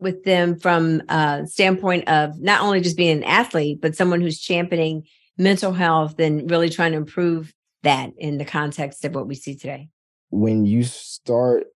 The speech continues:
Speaker 2: working on your mental health, you start understanding yourself. And it's just like being in a plane, you know, you help yourself before you help others.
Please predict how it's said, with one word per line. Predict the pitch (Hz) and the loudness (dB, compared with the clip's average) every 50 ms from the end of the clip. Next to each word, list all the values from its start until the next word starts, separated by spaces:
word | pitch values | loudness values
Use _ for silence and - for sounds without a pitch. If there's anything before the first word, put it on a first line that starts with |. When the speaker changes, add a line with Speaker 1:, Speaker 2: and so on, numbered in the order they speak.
| _ _ - | _ _ -8
Speaker 2:
working | - 95 92 98 104 104 101 - 117 107 104 | -6 -2 2 2 2 2 2 0 0 0 2
on | 95 90 | 2 2
your | 90 87 | 2 2
mental | 90 92 90 - 87 87 | 2 0 0 0 -2 -2
health, | 92 87 82 85 82 - - | -2 0 -2 -2 -2 0 0
you | 95 92 | 0 0
start | 90 - - 90 80 - | 0 2 2 2 2 2
understanding | - 87 80 80 78 - - 85 80 78 80 76 73 | 2 0 0 -2 -2 -4 -4 -2 -2 -2 -2 -2 -4
yourself. | 69 67 - - - 65 65 64 - - _ _ _ _ _ _ _ _ _ _ _ _ - | -4 -6 -6 -6 -4 -4 -4 -6 -8 -12 _ _ _ _ _ _ _ _ _ _ _ _ -10
And | - 85 80 76 73 67 65 62 58 | -8 -6 -4 -4 -4 -6 -6 -6 -4
it's | 78 - - - 98 95 90 | -6 -6 -6 -4 -2 -2 0
just | 90 110 107 - - | 0 0 -2 2 2
like | 104 95 90 92 | 2 2 2 2
being | 104 98 95 92 | 0 2 2 2
in | 90 85 | 0 -2
a | 80 | -4
plane, | - - 85 76 71 71 65 65 85 82 _ _ _ | -6 -8 -8 -8 -8 -8 -10 -12 -14 -20 _ _ _
you | - 80 | -8 -6
know, | 73 73 73 69 | -6 -6 -6 -6
you | 64 67 87 92 90 85 - - - - _ - | -2 2 4 4 4 2 0 -4 -10 -18 _ -6
help | - 110 120 104 107 | 0 2 2 2 2
yourself | 107 - 107 101 90 | 0 0 0 0 0
before | 76 98 - 95 | -2 -2 0 0
you | 90 85 | 2 2
help | 87 78 71 67 | 2 0 -2 -4
others. | 65 67 60 60 60 60 - - | -6 -6 -6 -8 -10 -12 -14 -20